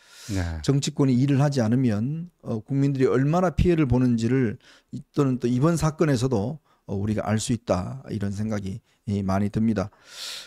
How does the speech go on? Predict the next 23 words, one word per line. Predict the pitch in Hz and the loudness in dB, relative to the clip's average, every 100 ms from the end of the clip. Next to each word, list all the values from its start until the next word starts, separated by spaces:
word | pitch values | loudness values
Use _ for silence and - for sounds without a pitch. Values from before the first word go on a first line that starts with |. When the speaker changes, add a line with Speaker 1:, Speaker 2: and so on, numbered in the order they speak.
| - | -10
Speaker 2:
참 | - 107 | -6 -4
고인들의 | - 120 120 113 110 85 | 2 4 4 2 0 0
명복을 | 131 127 127 123 107 101 104 | 0 2 2 2 2 0 -2
Speaker 1:
음. | 104 107 | -4 0
Speaker 2:
빌겠습니다. | 123 120 - 110 98 - | 0 0 -2 -4 -4 -2
어제, | 135 143 139 139 139 143 | -2 2 2 2 0 -4
어, | - 127 131 131 | -8 -6 -4 -2
한동훈 | 131 147 151 151 | -2 0 0 2
위원장 | 147 143 139 135 135 131 127 - - _ | 2 2 2 2 4 2 0 -4 -20 _
후보를 | 156 156 | 0 2
비롯해서 | 123 131 127 139 135 120 | 2 0 0 -2 0 2
원희룡 | 123 135 143 139 | 2 2 2 0
후보도 | 151 123 131 | 0 2 2
아마 | 117 120 117 _ _ _ | 2 2 -2 _ _ _
현장에 | 139 131 127 104 107 143 | -2 2 2 2 0 -4
찾았던 | - 117 110 107 | -2 -2 0 0
것으로 | 104 - 101 95 131 - | 0 0 -2 0 -4 -4
그렇게 | 101 - 101 90 - | -6 -4 -6 -6 -6
알고 | 101 104 101 | -6 -4 -4
있습니다. | - 110 104 80 - _ - - _ _ | -4 -6 -4 -6 -10 _ -20 -20 _ _
참 | - 104 104 | -6 -4 0
이국에 | 131 117 113 | 0 2 2
오셔서, | 101 117 127 117 107 113 98 | 2 2 0 2 2 2 -2